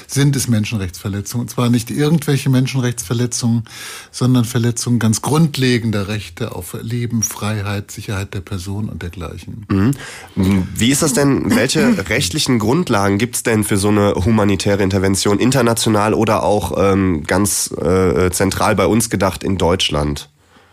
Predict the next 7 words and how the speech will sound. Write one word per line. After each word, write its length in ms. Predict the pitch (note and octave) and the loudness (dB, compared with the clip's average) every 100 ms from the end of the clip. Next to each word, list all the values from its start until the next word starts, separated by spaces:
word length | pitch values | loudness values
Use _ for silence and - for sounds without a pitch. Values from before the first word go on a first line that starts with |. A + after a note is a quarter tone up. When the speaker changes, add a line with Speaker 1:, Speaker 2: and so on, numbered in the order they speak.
| _ - - - - - _ _ _ _ | _ -20 -20 -20 -20 -20 _ _ _ _
Speaker 1:
Na, 580 | G3 G3 - E3+ D#3+ D3+ | -10 -10 -8 -8 -4 -4
was 120 | D#3 - | -4 -4
die 100 | D#3 | -2
rechtlichen 380 | D#3+ - D3+ D#3 | -4 0 -2 0
Grundlagen 680 | C#3+ G3+ - F#3+ F#3 F3+ | 2 2 2 2 2 2
angeht, 420 | F3 E3 E3 F3 C3 | 2 0 0 -2 -2
haben, 840 | D#3+ E3 D#3+ C#3 A#2+ A2 A#2+ | -2 0 0 -2 -6 -10 -14